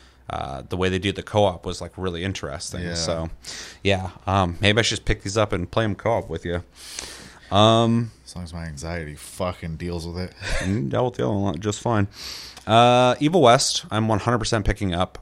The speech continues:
Speaker 1: I'm, uh, really excited to play that one. Warhammer forty K Darktide, I am, uh, really excited for. I love Vermintide, Vermintide two, fantastic games. This is essentially those games, but forty K, and, uh, it is looking awesome. So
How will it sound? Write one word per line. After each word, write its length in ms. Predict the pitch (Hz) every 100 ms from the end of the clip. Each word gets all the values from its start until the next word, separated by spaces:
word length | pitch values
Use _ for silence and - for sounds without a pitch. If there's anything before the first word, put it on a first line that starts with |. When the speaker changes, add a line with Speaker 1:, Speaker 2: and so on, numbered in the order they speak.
| -
Speaker 1:
I'm, 460 | 95 92 90 73 73
uh, 260 | 90 85 82
really 160 | 95
excited 300 | 90 90 85
to 60 | 71
play 160 | 92
that 140 | 87 78
one. 200 | 90 90 - - - _ -
Warhammer 480 | 135 151 123 95 98
forty 260 | - 135 131
K 400 | 127 139 127 117
Darktide, 680 | 104 113 - 104 90 87 71
I 120 | 95
am, 240 | 92 92
uh, 280 | 90 87 82 -
really 240 | 95 104 92
excited 300 | - 90 80
for. 320 | - 53 - -
I 60 | 95
love 340 | 90 101 98
Vermintide, 480 | 104 104 101 98 95
Vermintide 420 | 98 98 95 85
two, 380 | - 107 101 92
fantastic 560 | 104 95 101 90 95
games. 380 | 92 92 90 90 - - -
This 160 | 101
is 60 | 98
essentially 520 | 92 104 95 - 98
those 400 | 87 98 101 95
games, 440 | 95 95 95 92 -
but 260 | 92 85
forty 320 | - 92 92
K, 480 | 85 - 90 87 85 - - -
and, 400 | - 85 85 85
uh, 240 | 90 78 78 -
it 160 | 92
is 220 | 92 87 -
looking 460 | 85 - 80 82 - _ _
awesome. 500 | 90 85 - - -
So 300 | - 95 85